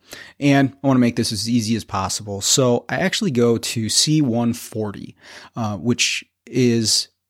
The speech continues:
in that harness I was talking about that goes from the transfer case control module down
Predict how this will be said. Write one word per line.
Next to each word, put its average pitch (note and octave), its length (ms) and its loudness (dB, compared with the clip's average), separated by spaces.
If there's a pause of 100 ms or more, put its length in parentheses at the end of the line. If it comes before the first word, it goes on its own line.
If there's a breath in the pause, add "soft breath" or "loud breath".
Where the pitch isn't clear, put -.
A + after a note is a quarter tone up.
(260)
in E3 160 4
that F#3+ 160 2
harness A#2+ 420 2
I A2+ 60 0
was G#2 120 -4
talking G#2+ 400 -8
about G#2+ 300 -4
that F#2+ 120 -6
goes G#2 260 0
from B2 480 2
the B2 60 4
transfer A2+ 440 -2
case A2+ 320 -2
control G#2+ 340 -4
module G2 500 -4
down G#2 400 0